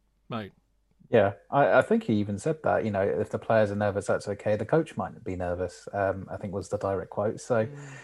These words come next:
Speaker 2: there may be a little bit of nerves. He's obviously been in this situation a year ago and it didn't work out for him. So there's gonna be that extra motivation, sort of steeliness to, to get it done this time. Um, and I just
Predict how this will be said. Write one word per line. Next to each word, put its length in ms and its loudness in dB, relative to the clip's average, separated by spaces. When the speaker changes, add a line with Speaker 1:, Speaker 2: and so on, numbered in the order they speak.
Speaker 2:
there 120 6
may 200 8
be 100 2
a 40 2
little 200 2
bit 140 2
of 100 -2
nerves. 320 2
He's 300 2
obviously 340 0
been 460 0
in 140 0
this 120 -4
situation 720 -4
a 40 -10
year 280 2
ago 200 4
and 80 0
it 120 -4
didn't 160 -4
work 260 0
out 240 2
for 80 0
him. 180 -2
So 240 -2
there's 200 -2
gonna 180 -2
be 140 0
that 200 0
extra 460 0
motivation, 720 -4
sort 240 -10
of 60 -20
steeliness 580 -4
to, 120 -6
to 120 -8
get 140 -4
it 140 -4
done 160 -2
this 180 -4
time. 320 0
Um, 380 -4
and 300 -2
I 100 6
just 360 -8